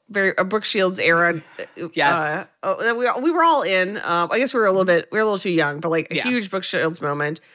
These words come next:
Speaker 1: They hear the dog get into the trash outside. Valerie goes to clean up after the dog, and her sister runs upstairs and takes out, like, a wrinkled Playgirl. So it's
Speaker 2: Mm-hmm.
Speaker 1: sort of like, "Oh, my, finally my moment to look at my Playgirl."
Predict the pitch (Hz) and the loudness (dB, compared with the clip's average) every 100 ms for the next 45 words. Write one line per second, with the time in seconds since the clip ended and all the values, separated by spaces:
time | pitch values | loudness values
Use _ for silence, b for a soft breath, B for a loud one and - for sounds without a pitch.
0 | b b _ 202 214 - 285 311 330 320 | b b _ -4 -4 -2 0 2 2 -2
1 | - _ _ _ - 190 202 202 202 208 | -6 _ _ _ -8 -4 0 2 2 2
2 | 202 185 190 170 - 165 147 151 147 151 | 2 2 0 -4 -2 0 0 -2 -6 -6
3 | - 98 82 - _ _ _ _ _ _ | -8 -8 -10 -14 _ _ _ _ _ _
4 | _ _ - 208 269 349 381 262 247 254 | _ _ -8 -2 0 2 0 0 0 -2
5 | 254 - 254 233 202 202 170 190 196 185 | -8 -6 -4 0 0 2 0 0 -2 0
6 | 165 160 156 - 190 208 208 277 - 370 | 2 2 -2 -2 0 0 -2 -4 -2 0
7 | 233 220 240 226 214 180 185 190 190 208 | 0 0 -2 -4 0 2 2 0 -4 -4
8 | 196 208 180 180 b b b _ - 196 | -2 0 2 0 b b b _ -6 -2
9 | 190 175 165 180 214 247 254 214 196 - | 2 2 0 0 -2 2 2 2 0 -4
10 | 214 202 190 147 123 165 - _ _ _ | 0 2 0 -2 -4 -6 -12 _ _ _
11 | - 165 226 208 277 254 226 240 247 233 | -12 -8 -6 -4 0 2 2 2 2 4
12 | 220 214 254 269 277 247 226 220 220 196 | 2 2 0 0 0 -2 0 0 0 -2
13 | 208 208 196 180 170 - 156 143 175 90 | -2 -2 0 0 0 0 -2 -2 -6 -10
14 | - | -12